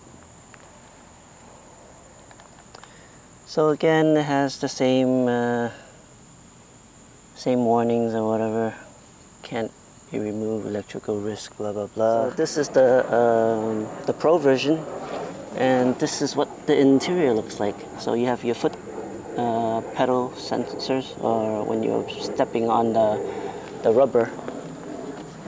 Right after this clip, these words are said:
like right here in the middle, that's where the sensors are. Uh, same thing with the, the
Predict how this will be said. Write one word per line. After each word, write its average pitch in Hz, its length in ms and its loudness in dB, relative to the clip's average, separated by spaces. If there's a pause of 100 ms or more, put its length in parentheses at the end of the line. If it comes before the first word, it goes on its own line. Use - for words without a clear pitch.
(680)
like 113 200 -2
right 120 200 4
here 123 200 4
in 117 120 4
the 110 60 6
middle, 113 360 4 (100)
that's - 240 -2
where 113 160 0
the - 100 -12
sensors 123 480 -2
are. 107 240 2 (720)
Uh, 110 180 -2
same 131 300 2
thing 127 200 6
with 120 220 2
the, 104 420 0 (500)
the 107 500 -2